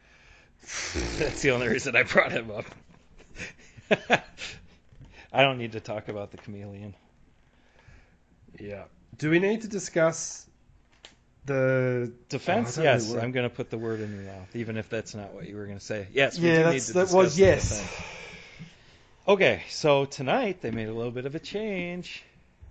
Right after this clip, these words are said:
Speaker 1: See, Chris Letang had been getting some Norris buzz, so he's playing too good. We gotta challenge him. We gotta
Speaker 2: So
Speaker 1: put
Speaker 2: who'd
Speaker 1: Jack
Speaker 2: they put him with?
Speaker 1: Johnson on the other side.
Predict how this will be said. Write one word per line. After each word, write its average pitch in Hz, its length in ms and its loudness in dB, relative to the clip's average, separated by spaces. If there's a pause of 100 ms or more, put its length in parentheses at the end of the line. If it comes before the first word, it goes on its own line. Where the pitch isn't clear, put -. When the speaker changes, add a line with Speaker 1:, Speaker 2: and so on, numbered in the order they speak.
(640)
Speaker 1:
See, 160 280 0
Chris - 300 0
Letang 196 480 0
had 135 120 2
been 120 200 -2
getting 131 240 -8
some 117 280 -8
Norris 156 440 -8
buzz, 98 580 -10 (680)
so 110 320 -4
he's 147 180 -4
playing 143 440 -6
too 127 180 -10
good. 113 420 -2
We 147 100 -4
gotta 190 240 -2
challenge 139 560 -6
him. 90 220 -16 (840)
We 156 80 -2
gotta 180 140 6
Speaker 2:
So 123 60 0
Speaker 1:
put 120 60 0
Speaker 2:
who'd 135 100 4
Speaker 1:
Jack 131 220 6
Speaker 2:
they 127 100 0
put 139 60 4
him 165 160 6
with? 113 100 2
Speaker 1:
Johnson 120 160 -2
on 107 120 -4
the 104 120 -6
other 101 200 -4
side. 92 380 -10